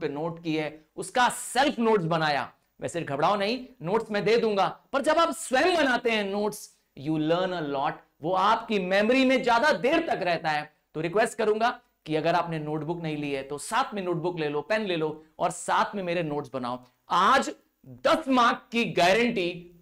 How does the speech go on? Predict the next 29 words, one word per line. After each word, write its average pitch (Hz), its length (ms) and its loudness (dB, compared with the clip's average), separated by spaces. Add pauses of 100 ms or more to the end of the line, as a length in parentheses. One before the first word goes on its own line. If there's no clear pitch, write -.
ज्योग्राफी 165 440 2
में 156 340 -8
यहीं 156 240 0
से 196 120 -4
हो 151 100 0
जाएगी, 131 460 -4 (100)
ये 175 100 2
मेरा 165 200 2
प्रॉमिस 135 380 -4
है 135 60 -8
तुम 127 180 -10
सबसे। - 500 -12 (180)
अगर 175 220 2
इस 220 200 0
वीडियो 214 240 2
को 214 160 0
पूरा 233 200 2
देख 220 200 2
लिया, 233 360 2 (340)
तो 196 100 4
सर्वे 277 400 4
मैप 262 320 4 (280)
आपको 202 340 2
बुक 196 280 -2
से, 185 260 -2
कॉपी 208 400 -2
से, 190 200 0
नोटबुक 202 480 2
से 185 200 -2